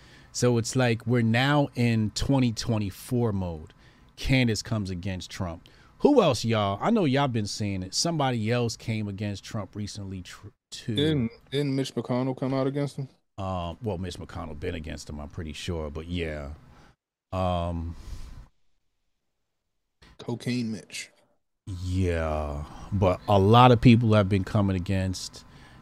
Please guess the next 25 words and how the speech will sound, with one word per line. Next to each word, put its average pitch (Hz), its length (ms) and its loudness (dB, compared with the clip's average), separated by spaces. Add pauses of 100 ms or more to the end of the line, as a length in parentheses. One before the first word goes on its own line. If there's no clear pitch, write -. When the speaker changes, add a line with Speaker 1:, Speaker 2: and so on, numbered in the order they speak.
Speaker 1:
Trump, 101 580 2
and 85 380 -2
the 90 160 -2
whole, 95 640 0 (480)
you 110 140 2
know, 82 300 -2 (100)
uh, 80 440 -8
great 107 280 2
divide 98 580 6
of 85 100 -4
Republicans 87 720 -4
is 82 120 -8
happening 90 480 -4
now, 87 320 -4
and 80 120 -10
people 87 240 -6
are 78 40 -10
trying 85 200 -6
to 80 80 -8
speculate 87 640 -6 (800)
on, 85 360 -4
um, 85 520 -6 (100)
you 95 100 -4
know, 85 240 -6 (180)
who, 95 360 -6